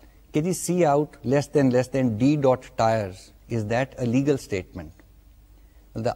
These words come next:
answer is, it is absolutely legal because، because of what؟ میں نے ابھی بات کی تھی کہ جی ٹائرز ہم نے ایک انٹیجر ڈکلیئر کیا ہوا ہے،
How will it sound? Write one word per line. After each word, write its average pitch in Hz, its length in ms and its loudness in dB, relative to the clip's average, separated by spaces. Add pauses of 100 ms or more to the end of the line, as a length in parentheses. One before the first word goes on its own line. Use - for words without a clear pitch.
(140)
answer 151 300 0
is, 113 260 -4 (260)
it 127 80 -4
is 131 160 -2 (180)
absolutely 151 580 0
legal 107 360 0 (360)
because، 113 500 0 (680)
because 127 280 0
of 143 260 -4
what؟ 165 280 0 (2000)
میں 120 100 -2
نے 131 120 2
ابھی 143 160 0
بات 110 300 -2
کی 110 140 -6
تھی - 160 -12
کہ 123 140 -8
جی 131 100 -2
ٹائرز 127 440 0
ہم 123 80 -2
نے 127 140 -2
ایک 131 120 -6 (200)
انٹیجر 123 400 0
ڈکلیئر 104 380 -2
کیا 92 300 -6
ہوا 55 200 -14
ہے، - 60 -20